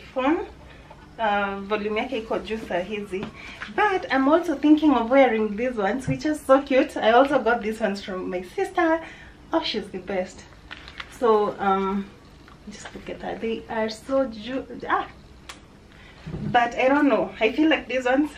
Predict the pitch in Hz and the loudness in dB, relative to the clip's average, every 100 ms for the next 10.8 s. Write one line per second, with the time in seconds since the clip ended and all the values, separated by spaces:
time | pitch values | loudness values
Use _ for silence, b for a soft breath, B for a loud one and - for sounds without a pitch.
0 | - 208 202 202 226 - 214 208 226 247 | -4 -2 0 0 -2 -2 -4 -4 -4 -8
1 | - - B B B - 214 - - 240 | -14 -20 B B B -6 -6 -4 0 2
2 | 254 277 294 269 220 - 196 202 208 294 | 6 4 6 4 2 2 0 -2 0 4
3 | 311 - 220 208 240 233 214 190 - 202 | 4 2 -4 2 2 2 -2 -4 -6 -6
4 | 196 240 311 285 185 220 - - B B | -2 4 4 6 4 4 0 -10 B B
5 | B B - - 202 202 196 214 262 - | B B -20 -4 4 6 6 4 -2 -6
6 | 233 208 220 202 220 247 311 220 240 - | -6 -2 2 2 2 0 0 0 0 -4
7 | 208 - 165 185 269 - - - - - | -12 -6 -2 -2 -4 -10 -14 -20 -20 -20
8 | - - - - - - - 277 294 302 | -20 -20 -20 -20 -20 -20 -10 -4 2 6
9 | 311 247 180 - - 277 285 285 277 - | 6 4 0 -4 2 4 6 4 2 -4
10 | 254 247 202 233 233 226 - | -6 -6 -4 -4 -2 -6 -8